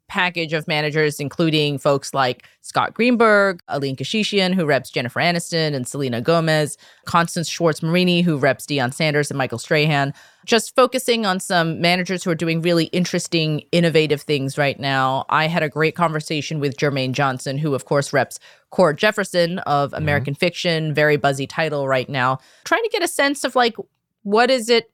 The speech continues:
Speaker 1: mean to be a manager in this day and age? What's the impulse for becoming one? And I think there's a lot of great information in there for both folks who are interested in entering the representation business, as well as anybody who's just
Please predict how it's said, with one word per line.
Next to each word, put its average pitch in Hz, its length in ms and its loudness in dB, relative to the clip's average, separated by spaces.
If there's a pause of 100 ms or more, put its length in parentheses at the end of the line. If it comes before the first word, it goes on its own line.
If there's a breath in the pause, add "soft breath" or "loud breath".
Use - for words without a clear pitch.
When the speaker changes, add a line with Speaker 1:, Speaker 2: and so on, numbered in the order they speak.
Speaker 1:
mean 196 400 0
to 196 120 0
be 175 180 2
a 165 40 2
manager 151 460 2
in 143 140 0
this 139 180 -2
day 139 280 2
and 139 100 0
age? 135 260 0
What's 175 220 0
the 185 180 -4
impulse 185 420 0
for 160 200 0
becoming 156 600 -2
one? 139 340 0 (320 soft breath)
And - 140 2
I 208 100 2
think 247 240 -2
there's 220 160 2
a 208 40 -2
lot 175 240 4
of 170 100 -2
great 156 240 0
information 143 500 -2
in 139 120 -2
there 131 160 4
for 143 520 4
both 160 320 0 (140)
folks 185 300 0
who 196 80 0
are 170 120 2
interested 170 460 -2
in 139 280 0 (280)
entering 170 380 0
the 175 100 2
representation 185 800 0
business, 185 480 -2
as 139 240 0
well 151 180 2
as 156 100 -2
anybody 175 380 2
who's 185 220 -2
just 185 240 -4